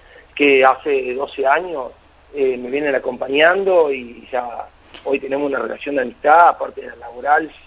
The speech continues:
y, y bueno, gracias a ellos es que hoy nos mantenemos así como estamos, ¿no? Un grupo, un grupo unido. Ya hoy somos cerca de quince personas que estamos trabajando constantemente en el diario, y,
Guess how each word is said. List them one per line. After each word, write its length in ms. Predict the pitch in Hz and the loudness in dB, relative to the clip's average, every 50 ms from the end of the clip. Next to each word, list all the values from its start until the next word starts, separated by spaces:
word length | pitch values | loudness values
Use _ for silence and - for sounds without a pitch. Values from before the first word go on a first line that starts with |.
| - - - - - - | -20 -20 -20 -20 -16 -10
y, 420 | 143 139 135 131 123 120 120 117 113 113 - - 139 - | -8 -6 -6 -6 -8 -10 -10 -14 -16 -20 -20 -20 -16 -12
y 200 | 123 123 123 120 117 | -12 -10 -10 -4 0
bueno, 220 | 131 156 151 135 123 | 0 0 0 0 -2
gracias 320 | 131 139 135 - 151 131 | -4 -4 -2 0 2 2
a 60 | 123 123 | 4 4
ellos 260 | 139 147 143 170 139 | 4 2 2 0 -2
es 40 | - | -2
que 140 | - 123 | -4 -6
hoy 120 | 123 135 143 147 | -4 -4 -4 -4
nos 140 | 139 123 | -6 -8
mantenemos 520 | 113 113 - - 127 127 131 139 131 120 117 | -10 -14 -18 -16 -14 -10 -8 -6 -6 -6 -6
así 100 | - 143 | -10 -14
como 180 | 135 - - - | -16 -16 -16 -10
estamos, 340 | - - 151 147 120 113 110 | -2 0 0 0 0 -2 -8
¿no? 140 | - 131 | -6 -6
Un 180 | 143 147 143 131 | -6 -6 -8 -8
grupo, 340 | 139 151 156 - 156 135 - - _ _ _ _ _ _ _ _ | -6 -6 -4 -2 -2 -2 -4 -4 _ _ _ _ _ _ _ _
un 80 | - 143 | -4 0
grupo 220 | 143 160 160 - 143 | 0 0 0 0 -2
unido. 480 | 139 151 165 180 196 208 208 185 170 | 0 2 4 4 6 6 4 4 2
Ya 180 | 156 - 160 151 | 0 -2 0 0
hoy 220 | 151 151 160 160 160 | 0 0 0 -2 -4
somos 560 | - 160 165 160 160 151 143 135 127 - - - _ _ _ _ _ _ _ _ _ _ _ - | -2 -2 -2 0 -2 -4 -4 -4 -6 -10 -14 -20 _ _ _ _ _ _ _ _ _ _ _ -2
cerca 240 | - 151 143 - 151 | -2 -2 2 2 2
de 100 | 143 131 | 2 2
quince 300 | - - 165 160 165 160 | -2 -6 -10 -8 -8 -6
personas 600 | - - 139 - - - 160 175 190 196 180 - | -4 -4 -6 -4 -2 2 2 2 4 2 0 -2
que 60 | - | -4
estamos 500 | - - 143 151 160 156 147 139 120 117 - _ _ _ _ _ _ | -8 -8 -8 -6 -6 -6 -6 -6 -8 -10 -16 _ _ _ _ _ _
trabajando 1040 | - 123 123 117 - - 147 156 165 175 170 165 156 143 139 127 123 - - - - _ _ _ _ _ _ _ | -10 -8 -8 -6 -4 0 0 0 0 0 0 0 0 0 -2 -4 -6 -8 -10 -12 -14 _ _ _ _ _ _ _
constantemente 680 | - 131 120 135 143 143 143 143 139 135 139 147 156 147 | -10 -4 0 0 0 0 -2 -6 -6 -6 -4 -2 -2 -2
en 80 | 131 | -4
el 100 | 123 117 | -4 -4
diario, 480 | 120 131 139 151 165 185 196 202 196 190 | -2 2 4 4 4 4 2 0 0 0
y, 640 | - - 147 135 127 127 127 123 123 123 123 123 123 | -4 -8 -14 -18 -18 -18 -20 -20 -20 -20 -18 -20 -20